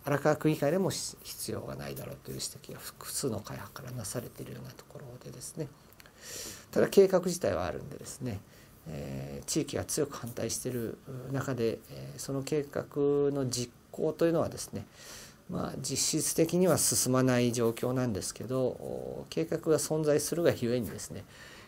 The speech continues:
いつ出てけと言われるかわからない中で、えー、まあ、その住民は暮らして、えー、いる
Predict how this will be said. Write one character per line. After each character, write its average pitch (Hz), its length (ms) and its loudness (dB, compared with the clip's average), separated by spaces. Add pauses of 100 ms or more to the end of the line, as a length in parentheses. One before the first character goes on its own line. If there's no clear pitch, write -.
(120)
い 180 80 2
つ 143 140 2
出 131 120 10
て 135 140 0
け - 140 -6
と - 180 -4 (120)
言 131 100 -2
わ 123 100 -2
れ 113 100 0
る 104 100 0
か 82 120 -8
わ 87 100 -4
か - 160 -4
ら 165 100 4
な 135 120 2
い 104 80 0
中 95 240 -4
で、 151 260 0 (560)
え - 720 -12
ー、 139 40 -4
ま 120 180 -2
あ、 - 20 -12
そ - 160 -4
の 104 120 -2
住 107 180 -2
民 95 160 0
は 90 80 -6
暮 - 180 -10
ら 92 80 -6
し - 120 -6
て、 - 200 -10 (200)
え - 40 -12
ー、 92 260 -10
い - 40 -12
る - 120 -12